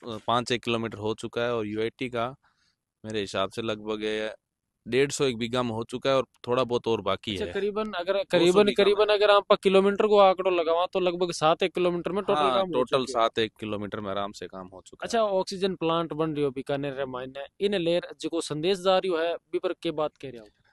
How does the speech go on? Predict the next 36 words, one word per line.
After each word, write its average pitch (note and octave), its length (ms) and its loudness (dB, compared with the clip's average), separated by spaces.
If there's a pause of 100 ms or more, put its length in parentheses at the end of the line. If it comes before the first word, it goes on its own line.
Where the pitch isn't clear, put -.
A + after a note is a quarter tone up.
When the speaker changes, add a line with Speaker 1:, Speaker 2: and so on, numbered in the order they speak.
(440)
Speaker 1:
उसका - 200 -10
संदेश D#3 540 -6
तो D3+ 360 4
अपने C#3+ 540 -4 (200)
बीकानेर C#3+ 460 -4
के C#3 100 -6
लिए C#3 120 0
एक C3+ 80 -2
अच्छी, C#3 500 -4 (200)
अच्छा - 200 -4
ही D#3 60 0
संदेश B2+ 420 -2
है A2+ 100 0
ये, C#3 240 -4
क्योंकि C3+ 380 -10
ये C3+ 380 -6 (880)
अपने D3 320 -4
सिटी C#3+ 360 -6
के D3 80 -4
पास C#3+ 320 2
में C#3+ 180 -4
पेड़ C#3+ 280 0
पौधों C#3+ 300 -2
की C3 140 -6
बहुत B2+ 220 -4
कमी B2+ 280 -6
है B2 180 -8 (120)
और A2+ 140 -4
राजस्थान B2 540 -2
का A#2 80 2
एरिया B2+ 280 0
रह A#2 140 -4
गया, A2+ 180 -6
बहुत A#2 260 -6
कमी B2+ 280 -4
है। A2+ 140 -8